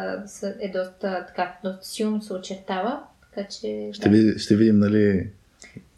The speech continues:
Speaker 2: действието, дали ще е също
Speaker 1: Да,
Speaker 2: спрямо
Speaker 1: реалността.
Speaker 2: очакванията, които
Speaker 1: <laughs> Да. А, той,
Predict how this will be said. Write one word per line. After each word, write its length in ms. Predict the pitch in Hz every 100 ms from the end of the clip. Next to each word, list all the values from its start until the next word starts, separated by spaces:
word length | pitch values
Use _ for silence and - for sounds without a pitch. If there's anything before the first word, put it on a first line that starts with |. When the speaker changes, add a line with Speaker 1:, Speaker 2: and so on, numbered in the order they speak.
| - - _
Speaker 2:
действието, 760 | - 98 117 123 - 98 98 92
дали 220 | 95 92
ще 200 | - 98
е 40 | 92
също 360 | 87 - -
Speaker 1:
Да, 380 | 95 98 98 190
Speaker 2:
спрямо 180 | - 101
Speaker 1:
реалността. 260 | 98 - 110
Speaker 2:
очакванията, 540 | - 98 92 - 92
които 360 | - - 92 - - - - - -
Speaker 1:
<laughs> 480 | 247 - - - 185
Да. 220 | 185 202 - _ - - - - _ -
А, 480 | 196 185 180 185 185 -
той, 400 | 180 180 185